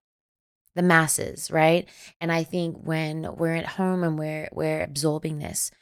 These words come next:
there's that person that says, "This is truth and we must abide and we must fall in line, we must march along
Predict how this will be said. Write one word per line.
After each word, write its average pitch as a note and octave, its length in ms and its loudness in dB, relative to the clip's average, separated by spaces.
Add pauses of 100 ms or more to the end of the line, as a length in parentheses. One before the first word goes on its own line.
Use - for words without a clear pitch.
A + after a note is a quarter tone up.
(220)
there's D#3+ 300 4
that - 240 0
person F#3+ 540 0
that D#3+ 180 -2
says, D3+ 500 0 (200)
"This D#3+ 180 2
is E3 160 0
truth F#3+ 480 2
and D3+ 160 -4
we D#3 120 -2
must D3+ 280 -6
abide D3+ 460 -2
and D3+ 140 0
we D#3 100 0
must D3+ 400 -4 (140)
fall D#3 160 0
in D3+ 100 -2
line, E3 300 -2
we D3+ 100 -4
must D3 380 -8
march D3+ 240 -8
along D#3 420 -2